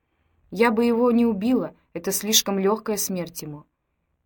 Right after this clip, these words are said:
Я бы его ни оружием, ни винтовкой.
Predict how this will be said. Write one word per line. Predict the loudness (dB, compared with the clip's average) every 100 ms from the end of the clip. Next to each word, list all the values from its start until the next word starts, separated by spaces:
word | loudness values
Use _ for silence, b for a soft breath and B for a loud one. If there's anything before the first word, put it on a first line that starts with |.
| _ _ _ _ _ _ _ _
Я | 0 2 4
бы | 4
его | 4
ни | 4 2
оружием, | 0 0 -2 -4 -6
ни | -6
винтовкой. | -6 -6 -8 -10 -12 -18 -18